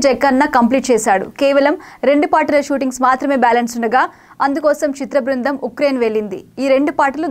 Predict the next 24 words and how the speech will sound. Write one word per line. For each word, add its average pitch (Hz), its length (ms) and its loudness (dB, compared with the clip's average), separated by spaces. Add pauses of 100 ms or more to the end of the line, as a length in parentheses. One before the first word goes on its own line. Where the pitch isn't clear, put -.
దాదాపు 240 320 -2 (100)
వారం 262 320 2
పది 254 200 -6
రోజుల 254 280 -2
పాటు 247 320 -2
షూట్ 277 240 -6
చేయబోతున్నట్టుగా 240 560 -4 (100)
తెలుస్తుంది. 220 460 -6 (380)
ఇప్పటికే 254 360 -2 (400)
ఈ - 20 2 (100)
మూవీ 302 280 0
నుంచి 269 240 -4
విడుదలైన 247 380 0 (180)
అన్ని 285 180 -2 (100)
అప్‌డేట్స్ 220 380 -4
కూడా 262 240 2
ప్రేక్షకుల్లో 247 500 -4 (180)
ఆసక్తిని 247 420 -6
పెంచుతూ 233 320 -2 (420)
సినిమాపై 285 460 0 (100)
హైప్ 269 280 0
క్రియేట్ 233 300 0
చేస్తున్నాయి. 226 440 -6 (240)
ఇక - 60 -8